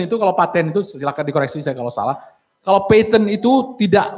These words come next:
menunjukkan kemanfaatannya, kan ada beberapa syarat tuh. Ada novelty, ada, eh, technologically applicable, kemudian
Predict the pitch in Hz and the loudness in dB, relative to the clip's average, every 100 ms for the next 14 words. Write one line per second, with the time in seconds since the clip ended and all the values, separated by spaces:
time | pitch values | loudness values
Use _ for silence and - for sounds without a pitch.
0 | 185 196 196 180 254 240 220 220 208 196 | 0 2 4 4 4 4 0 2 2 2
1 | 185 165 160 151 139 220 226 202 196 190 | 0 0 -2 -2 -4 -2 0 2 4 2
2 | 180 151 151 151 123 139 147 160 190 190 | 0 -2 -2 -4 -4 -4 0 0 2 2
3 | 196 254 247 _ _ _ _ _ _ _ | 0 -4 -6 _ _ _ _ _ _ _
4 | _ - 156 165 156 - 165 170 165 170 | _ -4 0 0 0 -6 -2 -2 -2 -2
5 | 180 175 151 175 180 151 208 220 214 240 | 0 0 -2 -4 -4 -2 -4 -2 0 0
6 | 262 - - _ _ _ _ _ _ _ | -2 -8 -20 _ _ _ _ _ _ _
7 | _ 165 170 165 160 160 156 156 | _ -12 -10 -6 0 0 0 -6